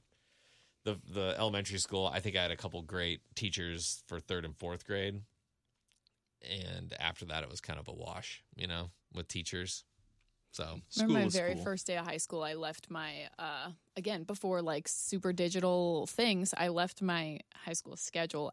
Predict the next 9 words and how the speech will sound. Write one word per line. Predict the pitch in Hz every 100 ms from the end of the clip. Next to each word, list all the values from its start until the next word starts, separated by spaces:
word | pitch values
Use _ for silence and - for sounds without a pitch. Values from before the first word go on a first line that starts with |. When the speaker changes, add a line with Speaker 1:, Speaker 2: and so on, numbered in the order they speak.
| -
Speaker 2:
at | 165 156 - -
my | 165 151
house. | - 175 139 180 - - - _ _
And | 180
I | 170 160 - -
got, | 170
I | 170
walked | 170 190 190 214
in | 196